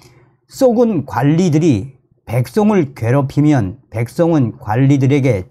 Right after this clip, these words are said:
저항하기 위해 뭉치고 이 괴로운 사연들은 때론 임꺽정이 되고 일지매가 되었으며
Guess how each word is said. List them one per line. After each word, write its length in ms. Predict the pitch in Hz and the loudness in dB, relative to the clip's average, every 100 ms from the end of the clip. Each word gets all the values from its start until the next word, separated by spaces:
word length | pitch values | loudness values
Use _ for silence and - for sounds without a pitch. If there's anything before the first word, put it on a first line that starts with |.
| _ | _
저항하기 760 | - 139 151 156 147 147 160 123 | -2 2 2 2 0 0 0 2
위해 400 | 139 151 110 87 | 2 2 0 -4
뭉치고 760 | 107 120 175 - 175 117 80 - _ - - _ _ - | -4 0 0 -2 -4 -4 -6 -12 _ -20 -20 _ _ -2
이 320 | 185 240 214 - | 2 2 0 -2
괴로운 680 | 127 127 147 156 151 95 - _ _ _ _ | 0 2 2 2 0 -2 -6 _ _ _ _
사연들은 880 | - - 185 190 180 135 156 117 92 - | -14 -4 0 2 2 2 0 0 -2 -2
때론 440 | 196 180 101 90 _ _ _ - | 0 0 -2 -8 _ _ _ -2
임꺽정이 880 | 196 208 - 180 139 - 165 165 | 0 0 0 -2 -2 -2 0 2
되고 460 | 101 151 120 85 - _ - _ - | 2 0 -2 -6 -12 _ -20 _ -2
일지매가 960 | 202 208 - 170 165 143 156 156 - - _ _ _ _ | 2 2 0 0 2 2 2 0 -2 -10 _ _ _ _
되었으며 800 | 143 147 160 135 151 165 131 90 | -2 2 2 2 0 0 0 -4